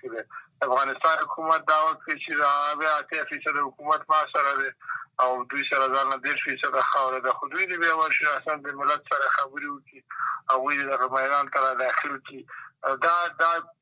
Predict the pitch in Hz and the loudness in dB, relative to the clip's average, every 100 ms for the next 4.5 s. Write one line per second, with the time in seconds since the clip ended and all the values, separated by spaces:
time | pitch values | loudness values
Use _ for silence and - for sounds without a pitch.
0 | - 175 170 151 139 131 123 127 127 120 | 0 0 2 0 2 0 2 0 0 -2
1 | 139 123 131 123 127 120 113 110 131 165 | -2 -2 -4 -4 -6 -4 0 0 0 0
2 | 165 170 - 127 131 151 175 160 147 165 | 0 -2 -6 -2 0 0 0 -2 0 2
3 | 156 - - 170 160 135 123 - 131 120 | 2 -2 -2 0 0 0 -6 -6 -10 -2
4 | 127 127 - 135 | 0 0 -4 -2